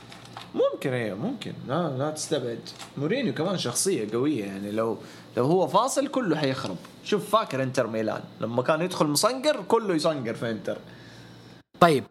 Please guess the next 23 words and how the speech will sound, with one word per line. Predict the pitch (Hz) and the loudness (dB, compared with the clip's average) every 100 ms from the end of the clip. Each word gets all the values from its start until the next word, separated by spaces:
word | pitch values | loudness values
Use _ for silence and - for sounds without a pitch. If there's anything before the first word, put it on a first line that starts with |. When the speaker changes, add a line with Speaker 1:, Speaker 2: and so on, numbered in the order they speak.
| - | 0
Speaker 2:
آه، | 131 135 131 127 - - | 4 6 4 2 0 2
نروح | 131 160 233 226 | 4 6 6 6
لآخر | 196 190 180 165 147 135 123 120 113 131 160 151 | 6 8 6 6 4 4 4 2 4 4 6 6
مباراة | 139 139 156 | 6 6 6
في | 143 | 4
ال-، | 127 117 113 | 4 4 4
في | 110 | 4
الجولة، | 113 113 117 151 160 | 4 6 8 8 6
كانت | - 131 120 117 | 6 4 4 2
على | 113 120 | 4 4
أرض | 131 | 4
سامبدوريا، | 131 120 123 147 127 | 4 6 6 6 6
فاز | 139 127 | 4 4
فيها | 135 | 4
ميلان | 120 127 127 | 6 6 6
واحد | 120 - | 4 2
صفر. | - 156 185 | 4 6 4
إبراهيم، | 107 123 120 | 4 2 2
إبراهيم | 117 131 117 | 4 4 6
دياز | 123 120 | 6 4
سجل | 123 110 | 4 4
الهدف | 110 113 107 | 4 4 2
الوحيد. | 104 170 208 | 4 4 2